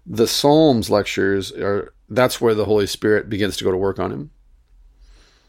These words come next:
and leads him into the forest,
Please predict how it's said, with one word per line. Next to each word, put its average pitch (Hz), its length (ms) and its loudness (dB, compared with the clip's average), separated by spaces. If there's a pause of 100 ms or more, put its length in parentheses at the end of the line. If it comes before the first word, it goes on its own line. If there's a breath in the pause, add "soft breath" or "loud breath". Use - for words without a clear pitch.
(260 soft breath)
and 104 680 0
leads 110 640 -4
him 107 460 0 (560 soft breath)
into 139 400 2
the 117 100 -2
forest, - 580 -2